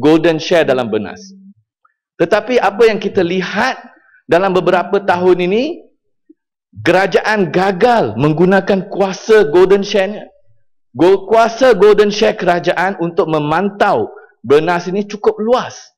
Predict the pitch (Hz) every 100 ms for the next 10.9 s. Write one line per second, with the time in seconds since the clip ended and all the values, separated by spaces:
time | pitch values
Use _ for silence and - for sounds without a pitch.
0 | - 202 214 208 208 185 107 _ _ _
1 | - 147 185 233 185 196 226 214 170 170
2 | 170 220 202 208 202 170 147 147 185 240
3 | - _ _ _ - 156 180 214 233 180
4 | 165 165 185 - 202 175 160 151 147 139
5 | 139 143 156 160 165 156 147 156 208 -
6 | - _ - 202 175 170 170 - 196 226
7 | 208 196 196 196 202 185 175 175 185 185
8 | 196 190 214 233 - - - 165 196 -
9 | 285 196 214 247 247 185 - 202 226 -
10 | - 185 170 160 147 139 131 -